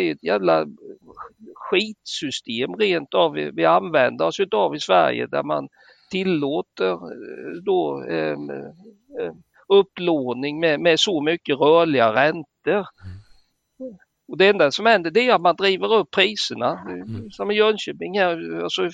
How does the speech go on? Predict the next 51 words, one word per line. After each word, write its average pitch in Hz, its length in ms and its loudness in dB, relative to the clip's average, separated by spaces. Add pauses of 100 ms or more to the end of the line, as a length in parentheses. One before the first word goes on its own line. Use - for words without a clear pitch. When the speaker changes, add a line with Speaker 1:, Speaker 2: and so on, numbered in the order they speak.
Speaker 1:
fastighet, 190 480 0
bara 196 220 4
villapriserna, 160 960 2
hur 180 60 0
mycket 180 320 0
har 180 80 4
det 180 220 4
gått 135 240 -4
upp? 165 220 0
Det 175 60 0
är - 20 2
ju 190 60 0
inte, 190 120 -8
det 147 300 -2
är - 20 4
ju 190 60 2
inte - 160 -8
på 143 140 -8
det 190 220 0
sättet 202 220 0
att 170 120 2 (540)
själva 170 280 6
värdet 180 480 4
på 156 100 -4
huset 160 400 0
har 143 80 0
ökat, 170 520 0
för 165 80 -2
det 147 120 -2
skulle 143 180 -4
ju 151 40 4
ha 147 60 6
minskat 175 640 -2
ju 165 100 -6
mer 180 180 0
man 147 160 0
förbrukar 165 580 0
huset, 123 420 -4
så - 140 -6
att 139 100 -4
säga. 180 320 0 (480)
Men 151 120 0
det 160 80 4
har 156 80 4
ju 160 100 -4
för 170 200 -16
fan 185 380 -6
gått 170 220 -6
upp 190 220 0
med 165 160 -4
tvåhundrafemtio, 175 960 -2